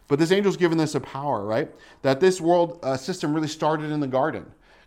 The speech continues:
God made the world for man to, to rule over. It was, the title deed was given to man, so to speak, uh,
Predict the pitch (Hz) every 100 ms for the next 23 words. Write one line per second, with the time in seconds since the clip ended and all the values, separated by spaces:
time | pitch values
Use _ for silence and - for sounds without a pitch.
0 | - 151 202 180 180 156 135 147 156 151
1 | 139 123 127 143 151 151 139 120 - -
2 | 131 110 120 139 139 147 147 120 104 107
3 | - 151 156 143 135 143 117 104 135 135
4 | 113 104 113 127 127 131 127 - 127 127
5 | _ - _ - 98 95